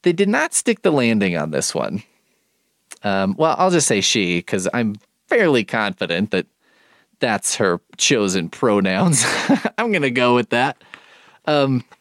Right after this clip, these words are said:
but what I think is even the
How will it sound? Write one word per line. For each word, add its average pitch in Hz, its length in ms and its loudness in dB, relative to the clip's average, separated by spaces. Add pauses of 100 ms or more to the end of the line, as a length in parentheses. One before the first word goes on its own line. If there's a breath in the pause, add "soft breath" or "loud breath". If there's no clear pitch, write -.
(880)
but 175 100 0
what 190 100 2
I 185 80 0
think - 240 -4
is 185 160 2
even 139 480 4
the 143 260 -2